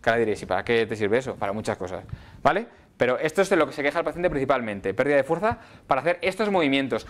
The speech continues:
no para hacer flexión del brazo, no para hacer extensión, sino sobre todo para hacer separación y aproximación de los dedos. ¿Vale? C ocho. ¿Veis? ¿Lo veis ahí? ¿Vale? Hacer, ese es el gesto. C seis,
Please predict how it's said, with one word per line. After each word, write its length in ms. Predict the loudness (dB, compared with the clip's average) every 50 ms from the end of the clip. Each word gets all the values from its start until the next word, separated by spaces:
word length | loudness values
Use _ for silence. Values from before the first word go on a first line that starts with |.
| -16 -6 0
no 180 | 2 2 2
para 140 | 2 0 0
hacer 140 | 0 -4 -4
flexión 240 | -4 -6 -6 -2 -2
del 80 | 0
brazo, 360 | 2 2 0 2 0 -2 -2 -4 -6 -2
no 100 | 0 0
para 120 | 0 0
hacer 100 | 0 -2
extensión, 560 | -2 0 -2 -6 -6 -2 0 0 0 0 -2 -8 -16 -18
sino 200 | -4 0 0 2
sobre 160 | 4 2 4
todo 140 | 4 4 4
para 120 | 4 2 2
hacer 280 | 2 0 0 0 -2
separación 480 | -2 0 0 0 0 0 0 -2 -2 2
y 80 | 2
aproximación 760 | 0 0 0 -6 -6 -4 -4 -4 -2 0 0 -2 -2 -4 -2 2
de 260 | 2 2 2 0 -4 0
los 200 | 2 2 2 4
dedos. 420 | 2 0 0 0 -8 -10 -14 -18 -18 -18 -18 -18 -18 -18 -16 -16 -18 -18 -20 _ _ _ _ _ _ -20 -20 _ _ _ _ _
¿Vale? 240 | 2 2 2 0 -2
C 200 | 0 2 2 2
ocho. 440 | 2 0 -2 -2 -2 -2 -2 -2 -10 -18 _ _ _ _ _ _ _ _ _ _ _ _ _ _ _
¿Veis? 200 | 0 2 2 4
¿Lo 80 | 4 2
veis 140 | 2 2
ahí? 280 | 2 2 2 0 -2 -6 -16 _ _ -4
¿Vale? 340 | -2 0 2 2 0 0
Hacer, 220 | -2 0 0 0 2
ese 340 | 4 2 2 2 2 0 2
es 60 | 2
el 200 | 4 2 2 2
gesto. 500 | 2 0 0 2 2 2 2 2 -4 -16 -20 -20 -20 -20 -20 -20 -20 -20 -20 -20 -20 -20 -20 -20 -20 -20 -20 -20 -20 -20 -20 -20 -18 -18 -16 -16 -18 -20 -20 -20 -20 -18
C 220 | 0 2 2 2 2
seis, 560 | 2 2 2 2 4 2 0 0 -4 -10